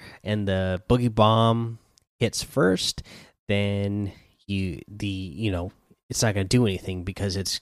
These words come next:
just gonna hit the wall. So you gotta make sure that crash pad hits first. Uh, but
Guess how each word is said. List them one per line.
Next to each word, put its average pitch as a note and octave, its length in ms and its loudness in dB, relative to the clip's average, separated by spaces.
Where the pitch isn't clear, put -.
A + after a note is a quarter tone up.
just - 260 -2
gonna G2 140 -4
hit G2+ 160 -6
the F2+ 80 -2
wall. F2+ 360 -2
So - 100 -4
you G#2+ 60 0
gotta G#2+ 160 0
make A#2+ 140 0
sure B2 100 2
that G#2+ 160 0
crash A#2+ 380 0
pad G2+ 240 -2
hits G#2+ 260 -2
first. - 500 -6
Uh, D2+ 240 -6
but G2 240 0